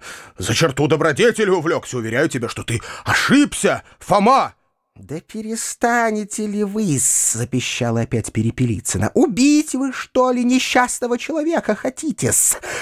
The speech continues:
Потому что они теперь в ваших руках-с». Вслед за Перепелицыной встрепенулись и генеральша,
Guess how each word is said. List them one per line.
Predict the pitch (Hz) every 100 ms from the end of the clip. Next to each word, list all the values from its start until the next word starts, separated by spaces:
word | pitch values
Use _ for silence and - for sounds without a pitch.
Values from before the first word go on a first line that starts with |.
| -
Потому | 190 196 196 196
что | - 190
они | 190 180
теперь | 190 180 180
в | 196
ваших | 196 - 185 -
руках-с». | 233 220 - - - - - - - - - - - - - - _ _ _ _ -
Вслед | - - - 107 104
за | 95 95
Перепелицыной | 98 95 95 104 127 120 104 95
встрепенулись | - - 98 101 104 95 -
и | 92
генеральша, | 90 92 104 170 170 160 151 - 135 123